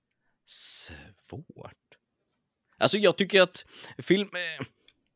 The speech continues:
det beror på vilken film det är och det beror på vilken spel, vilket spel det är.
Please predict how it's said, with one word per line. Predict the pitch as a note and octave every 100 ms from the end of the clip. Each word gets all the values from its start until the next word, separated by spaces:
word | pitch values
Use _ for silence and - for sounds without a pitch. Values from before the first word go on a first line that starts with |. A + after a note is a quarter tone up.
| _ _ -
det | C3
beror | G3+
på | C3+
vilken | G2 G2
film | - A#2 D3
det | F2+
är | D2
och | D2+
det | D#2+
beror | F#2+ E2+
på | E2
vilken | D2+ C#2
spel, | - E2 G2 -
vilket | E2+ D2
spel | - A2 F#2+
det |
är. | A1